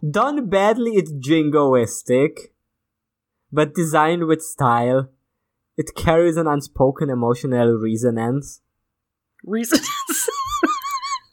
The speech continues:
Speaker 1: Oh, he also misspells kangaroo at one point.
Speaker 2: Yeah, I said, yeah, he does, yeah. Kangaroo.
Speaker 1: Kangaroo.
Speaker 2: Kangaroo. <laughs>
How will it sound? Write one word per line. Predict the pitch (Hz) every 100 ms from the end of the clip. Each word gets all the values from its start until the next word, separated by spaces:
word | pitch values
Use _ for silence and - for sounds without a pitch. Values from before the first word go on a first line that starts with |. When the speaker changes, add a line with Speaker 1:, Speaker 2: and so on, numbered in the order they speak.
| _ - _ _ _ _ _ _ _ _ _
Speaker 1:
Oh, | 180 156
he | 190
also | 208 208
misspells | 160 156 165 139
kangaroo | - 139 123 120 117
at | 107 -
one | 104
point. | 101 107
Speaker 2:
Yeah, | 285 311 285
I |
said, | 285 285 233
yeah, | 220 202
he | 190 220
does, | 196 185 175
yeah. | 185 165 - _ _ _
Kangaroo. | - 220 196 208 190 156 139 139 -
Speaker 1:
Kangaroo. | - - 160 143 127 120 120 131 139 - _ _ _ _ -
Speaker 2:
Kangaroo. | 762 906 320
<laughs> | 294